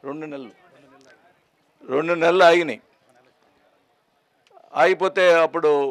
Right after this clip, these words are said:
మామూలుగా అట్లా ఆగితే మళ్ళా రావటం అనేది చాలా కష్టమైన పని. నేను ఆ రోజు విజయవాడలో పోయి షణ్ముఖ అని మన జే-, జేసీగా ఉండే జాయింట్ కలెక్టర్గా అక్కడ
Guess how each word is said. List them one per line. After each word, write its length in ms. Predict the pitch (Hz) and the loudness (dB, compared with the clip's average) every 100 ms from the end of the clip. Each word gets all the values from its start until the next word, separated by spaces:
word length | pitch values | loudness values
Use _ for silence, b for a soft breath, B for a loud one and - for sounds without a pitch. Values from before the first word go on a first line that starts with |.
| 123 - _ _ _ _ _ _ _ _ _ 123 | -8 -20 _ _ _ _ _ _ _ _ _ 0
మామూలుగా 380 | 151 185 190 180 | 2 2 2 2
అట్లా 180 | - 156 156 | 2 4 6
ఆగితే 300 | 185 185 208 180 160 | 4 2 0 0 0
మళ్ళా 200 | 170 175 160 | 2 2 4
రావటం 300 | 156 180 185 185 | 4 4 2 -2
అనేది 160 | 180 160 | -2 -2
చాలా 140 | 147 147 | -2 -2
కష్టమైన 340 | 143 175 170 151 | -6 -4 -6 -4
పని. 180 | 151 185 | -6 -4
నేను 120 | 165 156 | -2 0
ఆ 20 | 156 | 2
రోజు 160 | 170 170 | 0 -2
విజయవాడలో 520 | 151 170 175 170 165 156 | -4 2 4 2 2 -2
పోయి 140 | 156 175 165 | -2 -6 -6
షణ్ముఖ 300 | 165 170 165 | -8 -6 -4
అని 140 | 156 151 139 | -4 -6 -6
మన 140 | 139 127 | -8 -6
జే-, 160 | 135 123 | -8 -6
జేసీగా 320 | 151 151 160 139 | -8 -8 -8 -8
ఉండే 140 | 131 127 131 123 - b b b b _ 127 | -8 -10 -12 -14 -18 b b b b _ -2
జాయింట్ 260 | 147 165 170 | -2 -2 -4
కలెక్టర్గా 340 | 160 139 165 147 | -4 -4 -4 -2
అక్కడ 440 | 143 139 123 113 | 0 0 0 -2